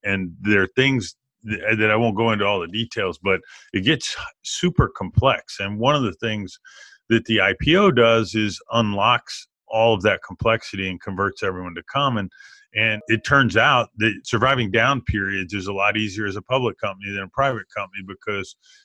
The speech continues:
you've converted all that away. And even the greatest fang stocks of all time, if you go back through their histories, have had moments like this where they go down forty,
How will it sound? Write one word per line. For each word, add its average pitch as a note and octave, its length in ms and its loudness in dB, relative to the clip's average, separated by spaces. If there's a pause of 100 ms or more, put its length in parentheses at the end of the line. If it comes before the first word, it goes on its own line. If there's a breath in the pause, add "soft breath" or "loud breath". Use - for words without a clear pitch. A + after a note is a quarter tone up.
you've G#2 260 -2
converted G2 480 -2
all F#2+ 220 -2
that F2+ 220 -2
away. G2 320 0 (260)
And G2 220 -2 (480 soft breath)
even D#3 380 4
the B2+ 100 4
greatest C#3 680 2
fang C3+ 280 0
stocks A#2 460 -2
of A2 120 0
all A2+ 200 0
time, C3 340 2
if F#2+ 160 -8
you G#2 80 -4
go G#2 160 -2
back G2 280 -2
through G#2 140 -4
their G2 160 -4
histories, A#2 560 -2 (320 soft breath)
have A#2+ 160 2
had A#2+ 200 2
moments C3 460 -2
like F2 280 -6
this - 240 -8 (140)
where G2 120 -6
they F#2+ 140 -4
go F#2+ 180 -6
down F#2 360 -6
forty, F#2 380 -6